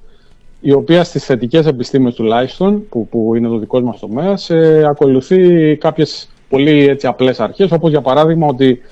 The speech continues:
η εργασία αυτή στέλνεται σε ανθρώπους οι οποίοι δεν ξέρουν ποιος είναι ο συγγραφέας, ή μπορεί και να ξέρουν, αλλά το βασικό είναι ότι ο συγγραφέας δεν ξέρει ποιος είναι ο, ο reviewer, αυτός που, που βλέπει την εργασία, είναι δύο ή τρεις συνήθως,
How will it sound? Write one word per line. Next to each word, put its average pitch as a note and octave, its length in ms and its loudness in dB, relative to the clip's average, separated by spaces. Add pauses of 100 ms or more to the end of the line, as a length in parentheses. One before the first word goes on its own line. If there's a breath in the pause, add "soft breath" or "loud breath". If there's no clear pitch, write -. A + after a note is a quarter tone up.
(320 soft breath)
η B2+ 60 2
εργασία B2 420 2
αυτή C#3 420 2
στέλνεται C#3 480 -2
σε A#2+ 140 -6
ανθρώπους B2+ 420 -4 (280)
οι B2+ 80 -4
οποίοι B2+ 440 0 (280)
δεν C#3+ 240 -2
ξέρουν B2+ 340 -2
ποιος - 260 -4
είναι A#2 160 -2
ο G2+ 260 -6
συγγραφέας, A2+ 720 -6 (280)
ή D#3+ 80 2
μπορεί D#3 280 2
και D#3+ 80 -8
να C3 120 -6
ξέρουν, C3 380 -2
αλλά E3 160 0
το C#3+ 80 -2
βασικό C3+ 300 -2
είναι D#3+ 120 0
ότι D3+ 140 -2
ο C#3 80 2
συγγραφέας C3 480 -2
δεν D3 180 0
ξέρει D3 260 0
ποιος C#3 240 -4
είναι C#3 200 -2
ο, G#2 320 -4 (560 soft breath)
ο C#3 80 -2
reviewer, B2+ 520 -2
αυτός C#3+ 260 -4
που, A2+ 500 -4
που A#2 120 -6
βλέπει B2+ 340 0
την A2 120 -8
εργασία, A2+ 600 -6
είναι C#3 180 0
δύο C3 260 2
ή B2+ 100 2
τρεις C3 320 -2
συνήθως, A2+ 600 -6